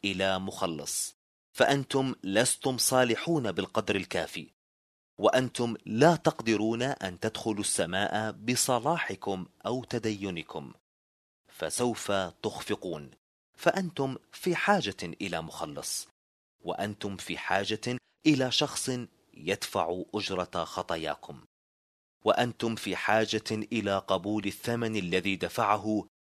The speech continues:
لكي يحسبه الله لكم ويغفر لكم خطاياكم تماماً في تلك اللحظة، فيكون لكم يقين الحياة الأبدية.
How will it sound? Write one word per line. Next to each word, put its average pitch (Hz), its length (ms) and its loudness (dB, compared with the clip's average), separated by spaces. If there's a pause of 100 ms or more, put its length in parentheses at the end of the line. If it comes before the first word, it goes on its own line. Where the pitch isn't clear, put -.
(140)
لكي 107 440 -6
يحسبه 123 600 2
الله 85 440 0
لكم 107 380 0 (300)
ويغفر 113 640 2
لكم 90 400 -2
خطاياكم 101 800 0
تماماً 107 680 0
في 85 240 -6
تلك - 340 -4
اللحظة، 95 560 0 (400)
فيكون 92 800 -4
لكم 104 380 -2
يقين 131 560 -2
الحياة 104 720 -2
الأبدية. 85 800 -4